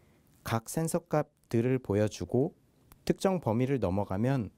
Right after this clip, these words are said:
붉은색으로 경고 표시를 합니다. 상단 세 개의 아이콘을 통해 센서 값 수신과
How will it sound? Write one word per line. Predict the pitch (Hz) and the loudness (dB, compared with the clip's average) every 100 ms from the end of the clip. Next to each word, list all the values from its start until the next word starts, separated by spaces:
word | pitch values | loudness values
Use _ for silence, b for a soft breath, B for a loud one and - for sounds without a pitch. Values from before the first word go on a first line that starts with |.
| _ | _
붉은색으로 | - 107 127 131 120 123 131 127 | 0 4 4 4 0 2 2 0
경고 | 92 95 123 | -2 2 2
표시를 | - 131 - 120 117 | 2 -2 0 0 0
합니다. | 98 82 71 73 - - - B B B B B B B | 0 0 -2 -4 -6 -20 -20 B B B B B B B
상단 | - 165 175 175 170 | 0 2 4 2 0
세 | 165 185 | 0 0
개의 | 175 180 170 | 2 4 4
아이콘을 | 95 113 - 135 127 123 120 - - | 2 0 0 2 4 2 0 -6 -2
통해 | 131 127 143 95 - _ _ _ - | 2 4 2 0 -6 _ _ _ -14
센서 | - 156 160 175 | -2 0 0 -2
값 | - 139 - | -2 -6 -4
수신과 | 156 - 127 104 104 | -6 -2 -2 0 -2